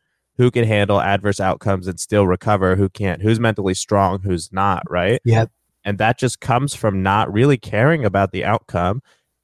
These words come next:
Speaker 1: You hit a bad shot and you look over and you're like, "Okay, interesting. I hit it really shitty out to the right.
Speaker 2: Mm-hmm.
Speaker 1: On my next shot, here's where I wanna go with it." And you just observe as you take the shot. You don't judge yourself for it because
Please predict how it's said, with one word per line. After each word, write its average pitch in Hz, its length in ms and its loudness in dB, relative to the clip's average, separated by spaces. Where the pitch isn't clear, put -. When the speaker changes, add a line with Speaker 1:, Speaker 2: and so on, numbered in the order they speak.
Speaker 1:
You 110 100 2
hit 135 140 6
a 131 80 4
bad 107 260 2
shot 123 500 2
and 101 160 -6
you 101 160 -2
look 104 200 -2
over 104 180 0
and 98 100 0
you're 98 80 2
like, 95 160 0
"Okay, 101 440 -2
interesting. 139 600 -2
I 101 120 -4
hit 117 180 2
it 117 160 2
really 127 280 4
shitty 110 440 0
out 98 200 -4
to 104 100 -4
the 98 100 0
right. 101 320 0
Speaker 2:
Mm-hmm. 135 140 6
Speaker 1:
On 113 120 4
my 113 120 2
next 127 320 -2
shot, 92 440 0
here's 131 320 0
where 107 140 0
I 104 80 4
wanna 98 280 0
go 151 180 -2
with - 200 -4
it." 62 200 -8
And 117 100 0
you 131 60 2
just 165 180 -2
observe 123 680 0
as 110 200 -4
you 117 100 0
take - 260 -4
the 120 60 -6
shot. 127 380 0
You 104 80 0
don't 117 220 2
judge 101 320 0
yourself 98 420 0
for 139 300 2
it - 160 2
because 104 320 -2